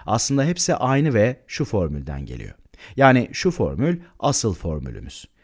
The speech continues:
Ve Ohm kanunundan yararlanıp değerleri farklı şekilde yazarak iki formülü elde edebiliriz. İşte bu kadar.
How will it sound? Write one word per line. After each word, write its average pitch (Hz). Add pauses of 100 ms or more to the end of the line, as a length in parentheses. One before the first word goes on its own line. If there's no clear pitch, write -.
(260)
Ve 110 (260)
Ohm 147
kanunundan 110
yararlanıp 80 (300)
değerleri 110
farklı -
şekilde 80
yazarak 120 (260)
iki 160
formülü 98
elde 98
edebiliriz. 76 (160)
İşte -
bu 180
kadar. -